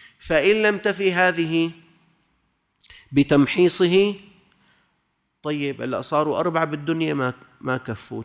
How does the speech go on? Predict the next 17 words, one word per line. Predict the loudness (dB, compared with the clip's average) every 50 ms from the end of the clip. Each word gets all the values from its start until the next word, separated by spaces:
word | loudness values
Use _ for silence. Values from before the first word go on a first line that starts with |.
| -10
ثلاثة | -4 -2 0 0 0 -2 -4 -8
بالبرزخ | -8 -8 -8 -8 -8 -8 -6 -8 -8 -8 -8 -12
ما | -14 -14 -14
كفوا، | -14 -16 -20 -20 -20 -18 -16 -14 -12 -4 -4 -2
أربعة | -2 0 0 0 0
يوم | 0 0 -2 -2 -2
القيامة | -4 -6 -6 -4 -2 -2 0 0 0 -2
ما | 0 -2 -2
كفوا، | -2 -4 -8 -8 -6 -2 -2 -2 -2 -2 -8 _ _ _ _ _ _ _ _ _ _ _ _ _ _ _ _ _ _ _ _ _ _ _ _ _ _ _ _ _
شو | -14 -12 -12 -10
بده | -8 -6 -6 -6
يصير؟ | -6 -6 -8 -8 -10 -10 -10 -14 -20 _ _ _ _ _ _ _ _ _ _ -12
يدخل | -12 -12 -10 -8 -6 -4 -2 -2
الجنة، | -4 -4 -4 -6 -4 -4 -4 -4 -4 -4 -6 -12 -8 -4
هو | -2 -2
من | 0 0 -2
المؤمنين، | -2 -2 -4 -4 -4 -4 -2 -2 -2 -4 -6 -10